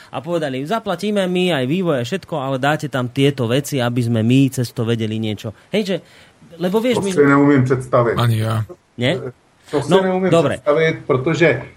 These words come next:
Speaker 2: vemte si, že utekl, utekl Snowden a Assange se dostal, eh, taky k, eh, velice zajímavým a citlivým údajům. Čili nemůžete mít jistotu, že to zase ni-, ni-, někdo nevynese.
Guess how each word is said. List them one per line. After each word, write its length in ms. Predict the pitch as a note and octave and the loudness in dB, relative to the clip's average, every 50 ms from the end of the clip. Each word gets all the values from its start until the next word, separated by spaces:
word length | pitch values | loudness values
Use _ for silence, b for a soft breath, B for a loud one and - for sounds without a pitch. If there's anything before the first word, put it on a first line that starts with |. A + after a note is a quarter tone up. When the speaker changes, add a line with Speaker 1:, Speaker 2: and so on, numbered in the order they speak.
| _ - - | _ -16 -10
Speaker 2:
vemte 360 | A#2 G#2 A#2 A#2+ C3 B2+ F#3 | -4 0 2 2 4 4 2
si, 200 | - - F#3+ F3 | 2 2 2 2
že 120 | - F3+ | 4 2
utekl, 640 | F3+ E3 C#3 B2 D#3 D#3 D3+ - F3 F3 E3+ D3 - - | 2 0 -2 -2 -2 -2 0 2 2 4 4 4 2 0
utekl 600 | - A#2+ B2 D3 D3 - - E3 D3 B2 A2 G2 | -4 -4 -2 -2 -2 0 2 2 4 4 2 0
Snowden 880 | - - - - A#2+ A#2+ B2+ C3 C3 B2+ D3 D3 D3+ D#3 D#3+ D#3+ D#3+ E3+ - - | -4 -6 -2 0 2 4 4 4 4 4 4 4 4 2 0 -2 -4 -6 -6 -6
a 440 | A#2 A2+ A2 G#2+ G2 F#2+ G2 - - - | -2 -2 0 0 -2 -2 -4 -6 -6 -8
Assange 460 | - - - D3 C3+ C#3 D3+ D3 C3+ | -8 -4 0 2 2 2 2 2 -2
se 200 | - - D3+ C3 | 0 2 2 2
dostal, 540 | C#3 B2+ B2+ - - C#3+ B2+ A#2+ A#2 - - | 2 2 0 0 2 2 4 2 2 -2 -4
eh, 100 | A2+ A2 | -6 -6
taky 600 | G#2 - - A#2+ B2 B2 C#3+ C3+ C3+ C#3 C#3+ B2+ C3 | -4 0 -2 -2 0 2 4 4 4 4 2 -2 -4
k, 100 | - C3 | -2 0
eh, 300 | A#2+ A#2+ A#2+ A#2 A#2 A#2 G#2+ | 0 2 2 2 0 0 0
velice 320 | A#2+ A#2+ C3 B2+ C3 D3+ | 2 2 2 0 0 0
zajímavým 580 | B2 C3 B2+ B2+ B2+ C3 C3 B2+ B2+ C3 C3 C3 | 0 2 4 4 6 6 4 4 4 4 2 2
a 80 | B2+ B2+ | -2 -2
citlivým 520 | B2+ A#2+ - B2+ B2 B2 B2+ B2 A#2+ A#2 | -4 -6 -2 0 2 4 4 4 4 2
údajům. 360 | A2+ A#2+ B2 A#2+ G#2 F#2 F2+ b b b b b b b b b | 2 2 2 0 0 -4 -8 b b b b b b b b b
Čili 260 | - - C3 B2 A#2+ A2 | 0 2 4 4 4 4
nemůžete 480 | A#2+ C3 D#3 E3 E3 F#3 F3+ F#3 F#3+ | 2 0 0 2 2 2 2 2 2
mít 200 | F#3+ F#3+ F3+ - | 0 0 -2 -2
jistotu, 680 | D3 B2+ B2 - D#3 C3+ B2 - C3+ C3 C3+ C#3 - - | -4 -4 -2 0 -2 0 2 4 4 4 4 2 0 -2
že 140 | A#2+ A#2 B2+ | 0 0 0
to 160 | B2 C3 C#3+ | 0 0 -2
zase 260 | A#2+ A#2 - - D#3+ | -2 -4 -4 -2 -2
ni-, 320 | C#3+ C#3+ C#3 C#3+ C#3 C3+ C3+ | 0 0 2 2 0 0 0
ni-, 400 | C3+ C3+ C3 C3 B2+ B2+ B2 C3+ | 0 2 2 4 4 2 0 0
někdo 360 | C3 A#2+ B2+ B2+ B2+ D3 D3+ | 2 2 4 4 4 4 4
nevynese. 580 | C#3+ C#3 B2 C3 C3+ C3 B2+ - - - - | 4 4 2 2 2 0 0 -2 -4 -8 -8